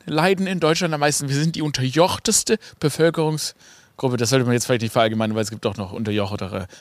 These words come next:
Bevölkerungsgruppen. Aber, äh, Briefkasten ist einfach eine Danger Zone. Danger Zone. Wirklich. Im Briefkasten ist nur Scheiße drin. Als Kind dachte ich immer, Briefkasten machst du auf, Liebesbriefe drin. Ich habe mir jedes Mal gewünscht, „Ah, vielleicht ist ein Liebesbrief drin.“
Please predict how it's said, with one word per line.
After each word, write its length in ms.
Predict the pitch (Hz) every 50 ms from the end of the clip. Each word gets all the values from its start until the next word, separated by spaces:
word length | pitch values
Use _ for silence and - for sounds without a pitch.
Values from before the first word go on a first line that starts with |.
| _
Bevölkerungsgruppen. 420 | - 110 107 104 110 104 107 107 110
Aber, 160 | 113 120 110 - - - - - - -
äh, 140 | 127 143
Briefkasten 560 | 131 131 151 175 190 - - 214 202 - - 214
ist 240 | - 139 - -
einfach 300 | 147 143 147 170 175 -
eine 100 | - 190
Danger 340 | 165 - 254 240 208 156 123
Zone. 380 | 101 104 98 92 95 95 98 104 - _ _ _ _ _ _ _ _ _ -
Danger 520 | 104 127 135 139 151 147 147 147 147 151
Zone. 640 | 147 - - 131 131 139 151 143 143 147 160 135 104 - _ _ - - - - - - - - - _ _ _
Wirklich. 420 | - 127 127 113 - 107 98 - - - - - _
Im 140 | - 143 127
Briefkasten 440 | 151 160 - - 175 156 - -
ist 140 | 165 143 -
nur 140 | 151 156 156
Scheiße 320 | - - 143 143 139 135
drin. 240 | - - 113 113 104 - - - - - _ -
Als 180 | - 123 123 -
Kind 200 | 214 190 180 190
dachte 180 | 165 - 175
ich 60 | 156
immer, 160 | 156 160 156 139
Briefkasten 480 | 139 156 175 - - 156 143 - 147
machst 180 | 139 127 123 -
du 60 | 139
auf, 160 | 135 135 117
Liebesbriefe 520 | 127 139 127 120 - - - 110 104 95 101
drin. 200 | - 95 87 - - - - -
Ich 140 | 139 123
habe 100 | 156 156
mir 60 | 175 170
jedes 380 | 151 151 202 220 226 208 -
Mal 60 | 180
gewünscht, 180 | 156 143 131 135
„Ah, 160 | - 190 220
vielleicht 200 | 214 - 143 131
ist 140 | 139 131 -
ein 60 | 151
Liebesbrief 440 | 156 214 208 190 - - 123 110 -
drin.“ 220 | - - 98 92